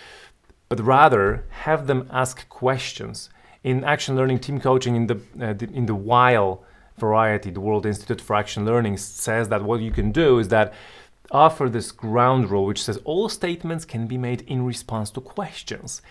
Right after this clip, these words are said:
So we use questions and responses. We use questions to trigger reflection, to get information, to trigger creativity,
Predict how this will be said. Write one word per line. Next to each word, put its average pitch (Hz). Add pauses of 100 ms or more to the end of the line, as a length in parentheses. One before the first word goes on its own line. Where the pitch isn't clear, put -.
(240)
So -
we 120
use 110
questions -
and 160
responses. 156
We 110
use 139
questions 139
to 143
trigger 135
reflection, 135
to -
get 151
information, 147
to -
trigger 147
creativity, 135